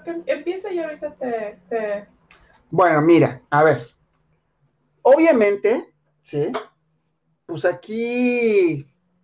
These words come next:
Speaker 2: durante mucho tiempo, está, eh, bueno, hay, hay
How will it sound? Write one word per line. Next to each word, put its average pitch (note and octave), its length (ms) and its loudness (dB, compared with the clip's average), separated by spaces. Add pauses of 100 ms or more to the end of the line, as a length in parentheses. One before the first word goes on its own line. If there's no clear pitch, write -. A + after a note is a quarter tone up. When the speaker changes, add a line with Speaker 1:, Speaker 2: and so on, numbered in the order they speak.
(440)
Speaker 2:
durante F#3+ 440 2
mucho A3+ 340 -4
tiempo, G#3 640 -4 (1400)
está, F#3 800 0 (600)
eh, D3+ 600 -4 (1300)
bueno, F#3 240 0
hay, G3 160 0 (120)
hay F3 760 -6